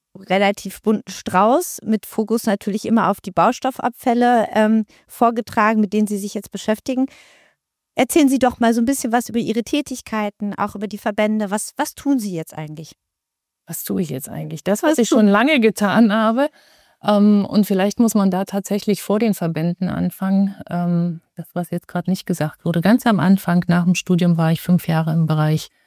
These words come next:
Speaker 2: der Altlastensanierung tätig. Also hab, äh, da schon im Ingenieurbüro das Thema Boden, Grundwasser, Steine,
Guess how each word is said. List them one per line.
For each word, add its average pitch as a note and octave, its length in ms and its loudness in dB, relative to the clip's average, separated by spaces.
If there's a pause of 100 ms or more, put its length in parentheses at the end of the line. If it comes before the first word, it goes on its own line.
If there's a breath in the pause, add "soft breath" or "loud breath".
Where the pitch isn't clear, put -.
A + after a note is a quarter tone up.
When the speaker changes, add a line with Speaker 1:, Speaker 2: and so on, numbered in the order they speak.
(200)
Speaker 2:
der C#3 100 2
Altlastensanierung C#3+ 920 0
tätig. - 480 -4 (600)
Also D#3 300 2
hab, F3 220 -2 (260 loud breath)
äh, D#3+ 500 2
da D#3 240 2
schon G3 300 2
im E3 160 2
Ingenieurbüro F3 1200 2 (220)
das F3 240 -2
Thema E3+ 580 2
Boden, F#3 520 4
Grundwasser, F3 840 0
Steine, E3+ 760 2